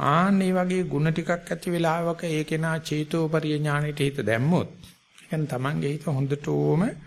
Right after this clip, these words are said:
නැත්නම් යන්න පුළුවන් තරම් කීකරු වෙනවා. යන්න පුළුවන් තරම් මේචල් වෙලා.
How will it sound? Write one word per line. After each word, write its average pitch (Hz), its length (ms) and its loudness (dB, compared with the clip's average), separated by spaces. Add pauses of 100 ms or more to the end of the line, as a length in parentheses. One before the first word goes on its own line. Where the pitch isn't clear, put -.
(380)
නැත්නම් 139 440 -2
යන්න 165 520 2
පුළුවන් 180 480 2
තරම් 180 300 0
කීකරු - 340 -4
වෙනවා. - 260 -20 (540)
යන්න 180 440 4
පුළුවන් 180 400 2
තරම් 165 260 -2 (1120)
මේචල් 139 480 0
වෙලා. - 320 -8